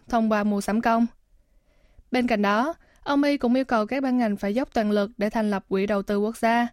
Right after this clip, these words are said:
nhằm đổi mới năng lực chế tạo của các địa phương, xây dựng hệ sinh thái chế tạo dựa trên trí tuệ nhân tạo A I và đảm bảo chủ quyền chế tạo một cách ổn định.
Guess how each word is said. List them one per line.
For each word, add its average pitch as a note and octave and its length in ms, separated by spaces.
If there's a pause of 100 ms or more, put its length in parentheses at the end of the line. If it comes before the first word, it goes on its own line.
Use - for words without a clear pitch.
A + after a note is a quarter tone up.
(360)
nhằm A#3 200
đổi G#3 140
mới A3 180
năng C4 200
lực G3+ 180
chế A3+ 160
tạo G3+ 220
của G3+ 140
các C4+ 220
địa G3 140
phương, A#3+ 300 (320)
xây D4+ 180
dựng A#3+ 180
hệ G#3 160
sinh A3 180
thái G#3+ 200
chế B3+ 140
tạo G#3+ 260
dựa G3+ 120
trên G#3 240
trí A#3 180
tuệ G#3+ 180
nhân G#3 160
tạo F#3+ 140
A A3+ 300
I B3 100 (520)
và C4 120
đảm B3 180
bảo A3+ 180
chủ A#3 180
quyền A3+ 220
chế A3 140
tạo G3+ 220
một G3 240
cách - 140
ổn A3 180
định. G#3 300